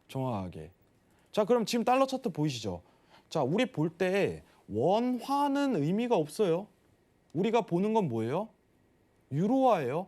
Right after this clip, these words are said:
달러 대비 유로화 차트, 유로 대비 달러 차트입니다. 우리가 해외 선물할 때 보는 달러 차트는요, 유로화 대비 달러 차트예요.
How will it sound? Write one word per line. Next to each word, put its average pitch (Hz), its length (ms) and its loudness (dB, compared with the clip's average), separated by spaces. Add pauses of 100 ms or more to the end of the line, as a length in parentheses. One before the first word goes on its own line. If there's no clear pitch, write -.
(120)
달러 233 300 2
대비 143 280 -2
유로화 160 420 0
차트, 147 440 -6 (100)
유로 160 220 2
대비 165 260 0
달러 233 300 2
차트입니다. 113 640 -8 (440)
우리가 202 220 2
해외 262 240 2
선물할 240 380 2
때 226 80 2
보는 170 320 -2
달러 226 260 4
차트는요, 170 680 -2 (280)
유로화 254 520 4
대비 175 260 -2
달러 208 240 2
차트예요. 139 540 -4